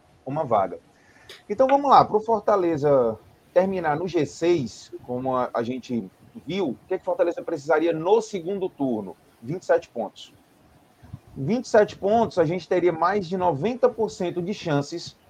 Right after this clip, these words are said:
de terminar no G seis, ali pelo menos em sexto lugar. E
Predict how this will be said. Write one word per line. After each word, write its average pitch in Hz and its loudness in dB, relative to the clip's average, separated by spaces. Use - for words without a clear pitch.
de 160 -4
terminar 165 0
no 147 -2
G 170 0
seis, 151 0
ali 147 2
pelo 160 0
menos 156 -8
em 180 -8
sexto 175 -4
lugar. 160 2
E 247 -2